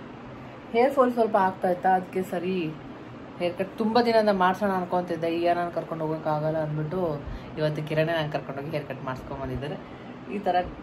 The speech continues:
ಕೂದಲು ಬಿಟ್ಟರೆ ಚೆನ್ನಾಗಿ ಕಾಣುತ್ತೆ. Bony tail ಹಾಕಿದ್ರು ಕೂಡ ತುಂಬ ಚೆನ್ನಾಗಿ ಕಾಣುತ್ತೆ. ಕಿರಣ್ ಅದೇ ರೇಗಿಸಿದ್ರು, "ಏನು ಹತ್ತು ವರ್ಷ ಕಮ್ಮಿ ಕಾಣ್ತಾ ಇದೀಯಾ?" ಅಂತ <laughs> ವಯಸ್ಸಲ್ಲಿ. ಆ, ಹಂಗೆ ಅವ್ರಿಗೆ colour ಹಾಕ್ಸೋದಂದ್ರೆ ಇಷ್ಟ ಇಲ್ಲ. ನಾನು colour ಹಾಕ್ಸ್ಬೇಕಂತ ಇಷ್ಟ, but ಅವ್ರಿಗೆ ಇಷ್ಟ ಇಲ್ಲ.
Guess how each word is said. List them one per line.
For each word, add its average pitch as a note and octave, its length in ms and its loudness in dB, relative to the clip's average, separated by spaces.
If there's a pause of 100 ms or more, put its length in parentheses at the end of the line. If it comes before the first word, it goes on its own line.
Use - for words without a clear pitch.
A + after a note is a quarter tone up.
ಕೂದಲು B3 240 2
ಬಿಟ್ಟರೆ A#3 300 0
ಚೆನ್ನಾಗಿ G3+ 260 2
ಕಾಣುತ್ತೆ. F#3 260 0
Bony B3 260 4
tail B3 140 6
ಹಾಕಿದ್ರು G3+ 300 0
ಕೂಡ F#3 120 -4
ತುಂಬ E3+ 280 -2
ಚೆನ್ನಾಗಿ D#3+ 200 0
ಕಾಣುತ್ತೆ. D#3 220 -2
ಕಿರಣ್ G3 240 6
ಅದೇ F#3 180 4
ರೇಗಿಸಿದ್ರು, F3+ 460 2
"ಏನು A#3 300 6
ಹತ್ತು F3+ 240 4
ವರ್ಷ G3+ 160 2
ಕಮ್ಮಿ G#3 320 -2
ಕಾಣ್ತಾ F#3+ 320 0
ಇದೀಯಾ?" F3+ 440 2 (340)
ಅಂತ D#3+ 200 0
<laughs> F3+ 420 4
ವಯಸ್ಸಲ್ಲಿ. E3 540 2
ಆ, - 1000 -4
ಹಂಗೆ F3 220 -4 (580)
ಅವ್ರಿಗೆ F#3+ 220 8
colour F#3+ 260 8
ಹಾಕ್ಸೋದಂದ್ರೆ F3 480 2
ಇಷ್ಟ D#3 180 -2
ಇಲ್ಲ. C#3+ 160 0
ನಾನು D3 160 -4
colour D3+ 220 2
ಹಾಕ್ಸ್ಬೇಕಂತ D3+ 500 -2
ಇಷ್ಟ, C3+ 240 -6
but - 560 -12
ಅವ್ರಿಗೆ B2 200 -6
ಇಷ್ಟ - 140 -12
ಇಲ್ಲ. A2+ 200 -8